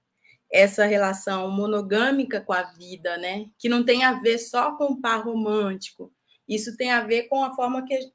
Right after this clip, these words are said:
com que nós nos colocamos no mundo. Então, os europeus, eles trouxeram pra nós, é, a monogamia como forma de vida de diversas formas, né? É a monocultura da vida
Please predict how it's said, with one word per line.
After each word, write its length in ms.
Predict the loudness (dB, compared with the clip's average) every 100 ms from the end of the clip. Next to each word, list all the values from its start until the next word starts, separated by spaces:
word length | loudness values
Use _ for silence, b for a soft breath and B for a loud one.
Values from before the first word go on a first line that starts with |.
| _
com 220 | 2 2
que 100 | -2
nós 240 | -2 -2
nos 160 | -2 -6
colocamos 640 | -4 -4 -4 -2 0 0
no 100 | -2
mundo. 540 | -2 0 4 4 2 -6 _ b b _
Então, 720 | 0 2 2 2 -2 -6 -14 _
os 140 | -2 4
europeus, 540 | 6 4 4 4 6
eles 260 | 2 0 -2
trouxeram 580 | 0 0 2 0 0 0
pra 180 | -2
nós, 540 | -2 -2 -2 -2 -4 -8 B B B _
é, 400 | 8 10 8 4 2
a 100 | 2
monogamia 760 | 4 0 2 2 2 2 2
como 320 | 2 0 -2
forma 420 | 0 0 2 2 0
de 160 | -2
vida 400 | -4 -4 -4 -4 -6 -8 _ _ _
de 160 | -8 -6
diversas 640 | -4 2 4 4 2 -8
formas, 580 | -6 -4 -2 -2 -6 -4
né? 240 | -4 -6 -8 _ _
É 140 | -2
a 40 | 0
monocultura 640 | 0 -2 -4 -6 -2 -2
da 280 | 0 -2 -4
vida 520 | -6 -8 -2 0 0